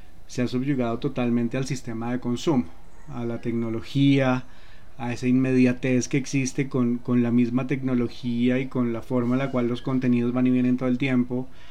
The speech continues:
a las tendencias que muchas veces determinan como una decisión publicitaria,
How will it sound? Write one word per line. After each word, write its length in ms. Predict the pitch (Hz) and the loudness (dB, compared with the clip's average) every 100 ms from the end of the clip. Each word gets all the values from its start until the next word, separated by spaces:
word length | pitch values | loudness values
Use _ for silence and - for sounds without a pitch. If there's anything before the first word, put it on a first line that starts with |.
| - - - | -12 -10 -6
a 100 | 139 | 0
las 240 | 147 147 - | 4 4 4
tendencias 640 | 143 139 135 131 127 147 | 4 6 4 2 0 0
que 100 | 160 | 2
muchas 400 | 143 127 139 131 | 4 2 0 -2
veces 240 | 135 139 | -2 -2
determinan 600 | 143 147 135 123 120 123 127 | -2 0 2 2 2 0 -2
como 200 | 135 127 | 0 2
una 200 | 120 127 | 2 2
decisión 540 | 131 131 - 123 117 | 0 -4 0 0 2
publicitaria, 1040 | 127 127 127 117 - 127 127 127 123 127 | 2 2 0 -4 -2 2 2 2 0 -2